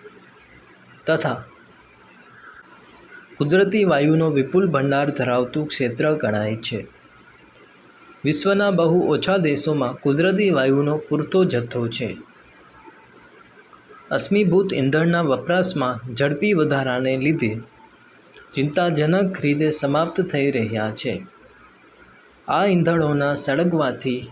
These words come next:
નીકળેલા ઝેરી પ્રદૂષકો પણ ચિંતાનો વિષય છે. આ પરિસ્થિતિમાં બિનપરંપરાગત ઉર્જા સ્ત્રોતનો બહોળો ઉપયોગ કરી પરંપરાગત સ્ત્રોત પરનું ભારણ ઘટાડી શકાય.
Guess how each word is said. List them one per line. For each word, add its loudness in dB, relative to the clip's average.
નીકળેલા 0
ઝેરી 0
પ્રદૂષકો -2
પણ 0
ચિંતાનો 0
વિષય -2
છે. -6
આ 2
પરિસ્થિતિમાં 0
બિનપરંપરાગત 0
ઉર્જા 0
સ્ત્રોતનો -2
બહોળો 2
ઉપયોગ 0
કરી -2
પરંપરાગત 0
સ્ત્રોત 0
પરનું -2
ભારણ -2
ઘટાડી -2
શકાય. -4